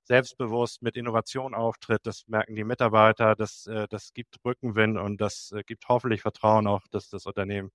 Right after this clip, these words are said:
schön weiter wachsen kann. Die negativen Punkte, die Learnings hatte ich ja schon angesprochen, was man beachten sollte als Tipps, Vertrauen aufbauen und, äh, Finanzierung sicherstellen, Mitarbeiter binden. Das ist natürlich auch wichtig.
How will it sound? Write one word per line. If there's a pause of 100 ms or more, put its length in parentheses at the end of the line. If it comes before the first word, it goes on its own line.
(360)
schön
weiter
wachsen
kann. (600)
Die
negativen
Punkte,
die
Learnings
hatte
ich
ja
schon
angesprochen, (340)
was
man
beachten
sollte
als
Tipps,
Vertrauen
aufbauen (500)
und, (120)
äh,
Finanzierung
sicherstellen,
Mitarbeiter
binden. (600)
Das (160)
ist
natürlich
auch
wichtig.